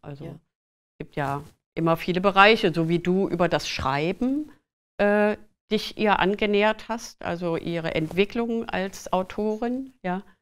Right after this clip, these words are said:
Speaker 1: äh, kann man ja auch natürlich jedes andere Thema, äh,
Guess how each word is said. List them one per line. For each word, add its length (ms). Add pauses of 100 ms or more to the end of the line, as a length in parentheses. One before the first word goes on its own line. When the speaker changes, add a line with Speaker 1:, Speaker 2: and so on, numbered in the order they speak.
(800)
Speaker 1:
äh, 300
kann 200
man 260
ja 200
auch 280 (240)
natürlich 460
jedes 280
andere 360
Thema, 560 (200)
äh, 240